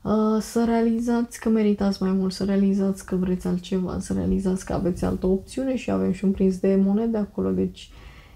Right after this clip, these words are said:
e cineva acolo care, în jurul vostru, știți voi că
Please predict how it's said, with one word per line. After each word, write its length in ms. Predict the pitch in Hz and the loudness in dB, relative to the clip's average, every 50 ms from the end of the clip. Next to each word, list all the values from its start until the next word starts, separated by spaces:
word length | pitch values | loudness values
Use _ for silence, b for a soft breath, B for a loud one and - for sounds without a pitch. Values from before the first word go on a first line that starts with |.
| B B - | B B -2
e 180 | - 196 202 208 | 2 4 4 4
cineva 760 | 202 - 202 208 214 214 208 196 202 208 208 214 214 214 | 4 2 0 2 2 2 2 0 0 0 0 2 0 0
acolo 500 | 214 208 208 - - 208 208 214 214 208 | -2 -2 -4 -2 0 2 2 2 2 2
care, 760 | 208 208 - 196 196 196 196 196 196 202 208 214 214 220 220 220 226 220 214 208 202 | 0 -2 -2 -2 0 0 0 2 2 2 2 0 0 0 0 -2 -2 -2 -2 0 2
în 200 | 202 202 196 190 | 2 4 4 4
jurul 380 | 190 196 202 220 220 220 220 | 4 4 2 2 2 2 0
vostru, 560 | 214 202 202 196 196 196 196 190 - - 220 220 | 0 0 0 0 2 2 0 -2 -2 -2 -2 -2
știți 640 | 214 - - - 208 208 214 226 220 - - - | -4 -6 -8 -2 0 2 2 0 -2 -6 -2 0
voi 640 | 214 202 190 180 180 180 170 175 180 196 226 254 - B B B B B B B B B B B B B B - - | 2 2 2 2 2 2 2 2 2 2 0 0 -2 B B B B B B B B B B B B B B -20 -20
că 680 | - - - 214 220 220 214 214 214 214 214 214 214 208 | -12 -4 0 2 4 4 4 4 4 4 4 2 2 0